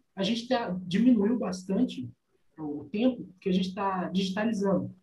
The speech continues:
Por exemplo, o Arthur desenhava tudo à mão nos primeiros, agora a gente tá usando um software pra desenhar,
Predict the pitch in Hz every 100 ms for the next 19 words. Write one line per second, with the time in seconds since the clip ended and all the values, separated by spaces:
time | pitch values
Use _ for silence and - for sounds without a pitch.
0 | _ _ _ 190 180 156 185 185 202 185
1 | 190 196 196 214 240 233 208 190 180 -
2 | 160 - 156 151 143 120 147 160 170 180
3 | 196 190 165 180 196 - 196 185 185 160
4 | 117 - 160 160 170 160 170